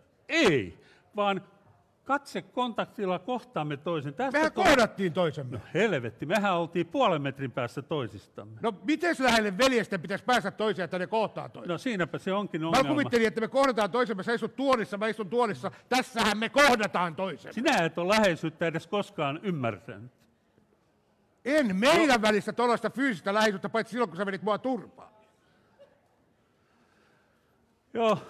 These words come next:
Speaker 1: istu.
Speaker 2: Kiitos.
Speaker 1: Minä tein
Speaker 2: Kiitos.
Speaker 1: kohtaantumisharjoituksen, joka on nimenomaan tätä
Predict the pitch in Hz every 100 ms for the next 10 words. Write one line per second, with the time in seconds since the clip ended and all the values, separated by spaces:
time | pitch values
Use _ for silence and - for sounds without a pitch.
0 | - - - - - 165 - 156 - -
1 | 226 247 233 - - - _ _ _ _
2 | _ _ _ - - _ _ _ _ _
3 | _ - 202 240 220 202 196 226 277 269
4 | - 180 160 143 160 - 185 190 156 131
5 | 127 127 - 127 113 - _ _ 170 139
6 | 160 151 160 - _ _ _ _ - 254
7 | 220 165 151 143 135 139 147